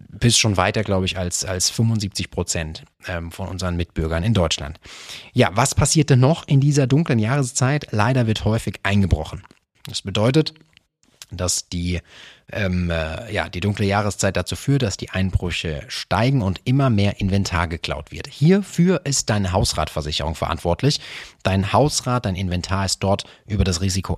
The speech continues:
Einbruch, Diebstahl abgesichert. Achtung, wenn du deine Haustür nur hinter dir zugezogen hast und sie war nicht abgeschlossen, reden wir auch hier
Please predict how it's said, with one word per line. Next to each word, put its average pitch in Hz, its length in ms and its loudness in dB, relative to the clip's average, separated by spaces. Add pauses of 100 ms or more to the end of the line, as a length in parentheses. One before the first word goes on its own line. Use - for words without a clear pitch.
Einbruch, 92 560 0 (100)
Diebstahl 87 580 -2
abgesichert. 85 640 -4 (160)
Achtung, 143 560 2 (1120)
wenn 131 460 2
du 98 320 0 (180)
deine 95 300 0
Haustür 90 420 -2
nur 113 300 2
hinter 107 260 0
dir 87 160 -4
zugezogen 98 800 -2
hast - 340 -8 (180)
und 92 140 -4
sie 90 120 -4
war 82 100 -2
nicht 98 480 -2
abgeschlossen, - 640 -4
reden 95 320 -4
wir 92 140 -4
auch 78 140 -8
hier 117 460 2